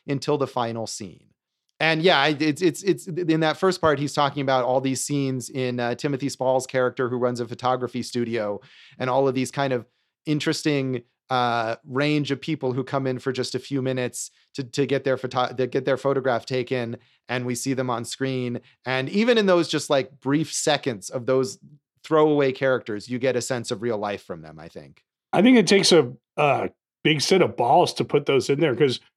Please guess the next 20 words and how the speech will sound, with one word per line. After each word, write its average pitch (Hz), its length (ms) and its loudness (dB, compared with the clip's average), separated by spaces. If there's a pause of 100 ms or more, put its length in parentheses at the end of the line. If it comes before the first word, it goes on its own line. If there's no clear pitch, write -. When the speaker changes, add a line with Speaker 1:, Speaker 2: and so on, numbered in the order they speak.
(420)
Speaker 2:
you 175 100 10
know, 139 220 6
traditional 160 1200 6 (400)
screenplay 139 1400 4
or 123 320 2
movie 143 580 4
editing 139 480 4
knowledge 135 380 4
would 123 140 -4
be 131 140 0
like, 120 200 2
you 139 160 -2
could 139 140 -10
do 160 140 0
the 139 100 2
whole 135 180 0
story 131 460 0
and 120 100 -2
not 123 200 -2
have 120 280 -2